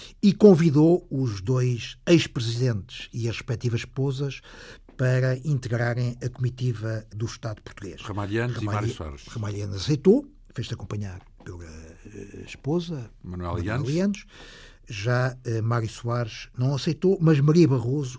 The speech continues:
Speaker 1: fez questão de integrar a comitiva. Eh, uns meses antes tinha sido possível a promulgação da nova concordata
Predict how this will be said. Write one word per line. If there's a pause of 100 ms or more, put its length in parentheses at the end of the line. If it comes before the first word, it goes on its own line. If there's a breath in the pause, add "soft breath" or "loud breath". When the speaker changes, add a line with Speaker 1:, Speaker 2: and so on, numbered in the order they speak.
Speaker 1:
fez
questão
de
integrar (500 loud breath)
a
comitiva. (760 loud breath)
Eh,
uns
meses
antes (220)
tinha
sido
possível (100)
a
promulgação
da
nova
concordata